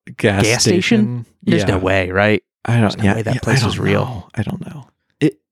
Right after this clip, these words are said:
Speaker 1: it had to have been abandoned. Like, I can't see that be fun-, that being a functioning place if it
Speaker 2: It,
Speaker 1: was real.
Speaker 2: it looked like just a, a, a, uh, like a facade you would see on the M G M Studios backlot tour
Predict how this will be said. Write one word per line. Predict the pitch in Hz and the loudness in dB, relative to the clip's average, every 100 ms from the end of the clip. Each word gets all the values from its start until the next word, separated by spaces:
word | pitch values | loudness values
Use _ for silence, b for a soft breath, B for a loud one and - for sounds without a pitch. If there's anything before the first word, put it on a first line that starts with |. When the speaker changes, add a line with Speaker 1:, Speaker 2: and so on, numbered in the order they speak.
| _ | _
Speaker 1:
it | 143 | 4
had | 139 143 | 6 6
to | 127 | 4
have | 110 | 2
been | 92 90 | 2 0
abandoned. | 85 87 85 80 80 87 - _ _ _ _ - | 2 0 0 -2 -6 -10 -20 _ _ _ _ -4
Like, | 110 - - _ | -4 -4 -12 _
I | - | -6
can't | - 110 87 | 0 0 0
see | - | -2
that | - - | -2 -2
be | - | -4
fun-, | - - - | -4 -6 -6
that | - - - | -8 -8 -8
being | - - 180 | -6 -6 -4
a | 185 | -6
functioning | - - - - | -6 -6 -8 -10
place | - - - - - - | -12 -14 -14 -16 -18 -18
if | 123 | -16
it | - | -2
Speaker 2:
It, | 185 226 | 0 0
Speaker 1:
was | 202 | -2
real. | - | -2
Speaker 2:
it | - | 0
looked | 190 226 - | 0 0 0
like | 220 202 175 | 2 2 0
just | 143 165 160 - | -2 0 0 0
a, | 135 135 - | 2 2 2
a, | 139 139 127 107 | 0 2 0 -2
a, | 123 120 113 107 b b b b | -2 -2 -6 -8 b b b b
uh, | 117 117 - _ | 0 0 -2 _
like | 127 131 | -6 -4
a | 139 | -6
facade | - 139 - - 117 120 131 | -4 -2 0 2 2 2 2
you | 120 | 2
would | 113 110 | 2 2
see | - - 120 120 | 0 2 4 4
on | - 117 110 | 2 2 2
the | 110 | 2
M | 113 113 | 2 2
G | 117 | 2
M | 104 | 0
Studios | - 120 110 104 104 | 0 0 2 2 2
backlot | 98 101 - 95 - | -2 -4 -4 -4 -4
tour | - 110 98 98 - | -6 -4 -4 -6 -10